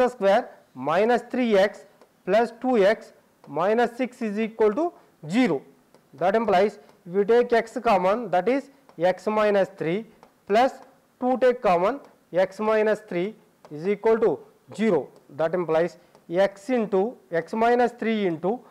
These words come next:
x plus two is equal to zero. That implies x is equal to three, comma, x is equal to minus two. But x equal to minus two, negative value. Negative values are not, uh,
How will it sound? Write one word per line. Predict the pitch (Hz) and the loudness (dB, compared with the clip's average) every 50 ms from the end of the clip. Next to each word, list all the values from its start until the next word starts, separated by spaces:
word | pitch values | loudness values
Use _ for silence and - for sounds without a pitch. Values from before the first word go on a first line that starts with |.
| - _ _ _ _ _ _ 170 | -20 _ _ _ _ _ _ -4
x | 170 185 202 202 605 - - 214 202 | 0 0 0 0 -2 -6 -12 -10 -4
plus | - 240 240 226 233 - - _ _ | 0 0 0 0 -2 -6 -16 _ _
two | 240 208 180 175 214 226 - _ - _ _ _ _ - - _ _ | -2 0 0 0 -2 -4 -10 _ -20 _ _ _ _ -20 -20 _ _
is | - 190 165 170 196 | -10 -10 -8 -6 -6
equal | 226 214 220 - 220 208 190 | -6 -6 -2 0 0 0 2
to | 180 190 196 226 220 - - _ _ - - 143 127 | 0 -2 -4 -4 -6 -12 -20 _ _ -20 -20 -20 -8
zero. | - 214 220 202 160 135 - - - _ _ _ _ _ _ _ | -4 -2 0 0 0 -2 -4 -10 -18 _ _ _ _ _ _ _
That | 143 139 185 196 | -4 -2 0 0
implies | 208 196 185 185 185 196 196 190 - - _ _ _ _ - 175 | 0 0 0 0 0 0 0 -2 -8 -18 _ _ _ _ -8 -2
x | 170 185 185 185 - - | -2 -2 -2 -2 -6 -6
is | 233 220 214 240 | -6 -6 -4 -4
equal | 247 240 233 - 254 247 240 214 | -4 -4 -4 0 2 2 2 2
to | - 247 233 220 | 0 -2 -4 -4
three, | 233 - - 208 202 190 208 226 - _ _ _ _ _ _ - _ | -4 -6 -4 -4 -2 -2 -4 -6 -10 _ _ _ _ _ _ -20 _
comma, | - 185 185 202 214 | -8 -6 -2 0 0
x | 208 196 196 196 - - | 2 0 0 -2 -4 -8
is | 214 208 190 214 | -10 -6 -4 -4
equal | 220 208 - 226 214 220 | -6 -4 -2 0 0 0
to | 202 294 339 349 - - _ - _ _ | 0 -2 -4 -4 -6 -12 _ -20 _ _
minus | - 143 147 160 170 196 220 269 320 311 311 - - - _ - | -10 -4 -2 0 0 2 2 0 0 -2 -4 -12 -20 -20 _ -2
two. | 269 214 143 - - - _ _ _ _ _ | -2 -2 -2 -2 -10 -20 _ _ _ _ _
But | - 202 220 220 | -2 -2 2 2
x | 240 240 240 - | 0 0 0 -4
equal | 320 285 - 320 311 311 - | -6 -6 -2 -2 -2 0 0
to | 320 320 311 294 | 0 -2 0 0
minus | 247 226 247 269 277 240 254 | 2 2 4 4 4 2 2
two, | - 226 175 175 - - | 2 0 0 0 -2 -2
negative | 190 226 262 269 233 285 269 | 0 2 2 2 2 2 4
value. | 240 208 170 143 135 139 - | 4 4 4 2 -2 -6 -4
Negative | 170 180 208 220 214 240 | 0 0 0 2 2 2
values | 240 247 247 247 247 214 233 | 4 4 4 2 2 2 2
are | 220 214 226 226 - - - _ _ _ | 2 2 2 0 -4 -14 -20 _ _ _
not, | - 165 190 214 233 208 - - | -6 -2 0 0 0 -2 0 0
uh, | 170 160 170 208 | 2 2 2 0